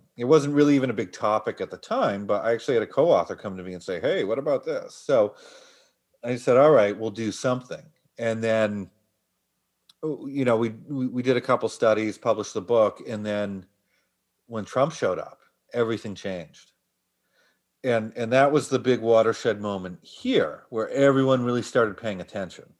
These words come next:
And then in the U K, the same thing was going on with Brexit. It says, "What is this fake news, misinformation, disinformation, uh, conspiracy theory nexus?"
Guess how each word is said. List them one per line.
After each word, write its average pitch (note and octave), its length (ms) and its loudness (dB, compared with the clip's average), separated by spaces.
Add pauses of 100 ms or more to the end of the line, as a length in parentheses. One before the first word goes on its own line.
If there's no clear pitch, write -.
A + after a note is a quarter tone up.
(800)
And B2 100 0
then B2+ 140 2
in A#2+ 80 -2
the A#2 100 -6
U B2 240 2
K, C3 400 6
the G#2 100 -6
same A2+ 240 -8
thing G2+ 140 -10
was G2 100 -8
going G#2 220 -4
on F#2+ 140 -4
with F2 120 -10
Brexit. E2+ 380 -4 (960)
It G2+ 120 -12
says, G2+ 200 -4
"What B2+ 180 6
is C3 160 0
this A#2+ 240 -6
fake C3 340 -4
news, A#2+ 380 -6
misinformation, A2+ 840 -8
disinformation, G#2 1120 -8 (760)
uh, G2 260 -4
conspiracy G#2+ 680 -10
theory G#2+ 260 -8
nexus?" - 680 -14